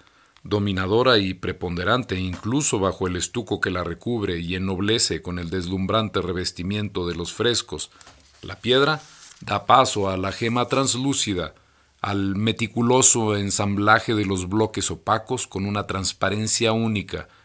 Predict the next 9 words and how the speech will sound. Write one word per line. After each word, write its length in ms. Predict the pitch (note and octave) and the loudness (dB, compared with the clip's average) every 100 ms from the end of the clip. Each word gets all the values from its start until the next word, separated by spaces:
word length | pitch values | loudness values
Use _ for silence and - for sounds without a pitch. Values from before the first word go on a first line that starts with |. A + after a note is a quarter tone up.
| _ | _
vaporosa 720 | F#2 F2+ F2+ F#2 A2 - G#2 | -6 -4 -2 2 2 4 2
y 160 | F#2 F2 | 2 -2
cambiante. 720 | G#2 G2 G#2+ G2+ F2 D#2+ - _ _ _ - - - - _ _ | -2 0 2 0 -2 -10 -14 _ _ _ -20 -20 -20 -20 _ _
La 160 | F#2 | 2
iglesia 580 | A2+ A2 A2+ G#2 G2+ F#2 | 4 4 4 4 2 0
románica 680 | F2+ F#2 F#2 F#2+ A#2 A#2+ A#2+ | -2 -2 0 0 0 0 0
no 140 | A2+ | 2
se 140 | A2 A2 | 2 0
imponía, 680 | G#2+ F#2 G2+ A2+ B2+ G2 | -2 -2 -2 0 0 -2